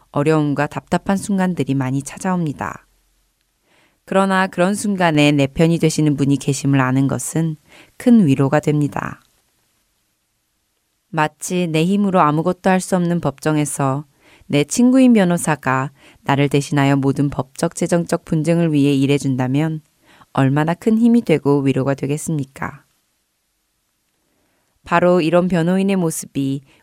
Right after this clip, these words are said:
우리 곁에서 도우시도록 보냄받으신 보혜사 성령님이십니다. 오늘 본문인 로마서 팔 장 이십육 절에서 사도 바울이 하신 말씀은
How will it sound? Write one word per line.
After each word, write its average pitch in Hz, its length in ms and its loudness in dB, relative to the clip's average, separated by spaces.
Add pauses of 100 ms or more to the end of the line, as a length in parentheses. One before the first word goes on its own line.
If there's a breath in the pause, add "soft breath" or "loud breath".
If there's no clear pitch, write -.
우리 147 160 -2
곁에서 147 400 0
도우시도록 143 680 -2
보냄받으신 147 920 -2 (320 soft breath)
보혜사 143 400 2
성령님이십니다. 208 1120 2 (1600)
오늘 196 280 4
본문인 202 500 4
로마서 160 380 2
팔 214 240 -2
장 214 200 0
이십육 175 400 -2
절에서 143 600 -2 (300 soft breath)
사도 220 260 -2
바울이 190 380 2
하신 202 240 -4
말씀은 151 720 -6